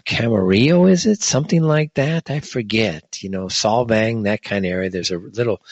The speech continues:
sneaky way to get through up in that area also. But I'll tell you, it's difficult, <laughs> you know, if it's snowing. Uh, several roads up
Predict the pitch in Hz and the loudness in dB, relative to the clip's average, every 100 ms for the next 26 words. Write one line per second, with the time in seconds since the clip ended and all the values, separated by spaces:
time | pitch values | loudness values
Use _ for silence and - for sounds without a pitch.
0 | - - - - 151 151 127 117 117 117 | -18 -10 -4 0 2 0 2 2 4 2
1 | 107 107 104 - 113 113 104 - 95 95 | 0 -2 -4 -2 2 2 2 0 -2 0
2 | 110 123 104 92 92 90 - 104 117 - | 0 2 2 2 -2 -4 -2 0 2 0
3 | 92 85 90 92 - _ _ _ - 120 | -2 -4 -6 -8 -8 _ _ _ -12 -6
4 | 113 147 107 92 - - 104 120 120 - | -2 0 0 -2 -10 -8 -2 -2 -2 -8
5 | - - - 147 113 113 104 - 110 110 | -16 -12 -6 -2 -2 -2 -4 -4 -2 0
6 | 113 92 - - - - - 101 104 104 | 0 -4 -10 -16 -14 -12 -4 0 0 0
7 | - 339 - _ _ _ _ - - 156 | -6 -14 -20 _ _ _ _ -8 -2 0
8 | 165 151 120 113 101 101 98 113 - | 2 2 2 2 -2 -4 -6 -8 -10